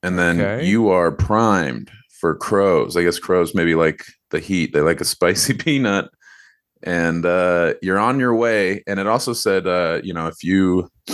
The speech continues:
Speaker 1: there's that whole thing with, uh, they'll, like, bring you things, and then you have to, if you reward 'em, then they'll bring you more of that thing. Um,
Speaker 2: Yeah.
Speaker 1: if there's a weird little dance that they can, that they can do with you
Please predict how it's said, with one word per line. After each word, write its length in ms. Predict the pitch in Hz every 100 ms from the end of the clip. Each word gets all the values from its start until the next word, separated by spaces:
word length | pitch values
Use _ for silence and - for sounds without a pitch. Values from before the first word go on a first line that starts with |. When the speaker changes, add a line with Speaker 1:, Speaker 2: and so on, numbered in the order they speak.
| - -
Speaker 1:
there's 160 | 113 120
that 140 | 139
whole 160 | 139 156
thing 320 | - 139 156
with, 240 | 117 -
uh, 300 | 104 98 90 -
they'll, 240 | 101 104
like, 300 | 95 92 - _ _ _ _ _ _ _ _
bring 300 | 107 120 143
you 160 | 139 117
things, 840 | 104 113 104 95 90 90 - - - _ -
and 120 | 95
then 140 | 92 92
you 60 |
have 140 | 95 -
to, 180 | 90 -
if 160 | 98
you 140 | 98 90
reward 500 | 90 98 117 123 104
'em, 300 | 98 98 98
then 160 | 92
they'll 200 | 90 87 87 95
bring 140 | 92
you 120 | 90
more 320 | 90 104 123
of 120 | 120 104
that 220 | 104 -
thing. 600 | - 101 101 98 98 95 - _ _ _ _ _ _ _
Um, 680 | 76 82 78 78 71 62 - _
Speaker 2:
Yeah. 340 | - 117 110 85
Speaker 1:
if 240 | 98 - _ - _ _ _ _ _ _
there's 280 | 95 117 113
a 100 | 110
weird 380 | 95 131 170 156
little 180 | 147 120
dance 400 | 117 139 113 -
that 160 | 87
they 140 | 95 95
can, 440 | 92 87 82 80 -
that 120 | 87
they 120 | 95
can 180 | 98 95
do 140 | 101
with 180 | 95 87
you 340 | 85 82 80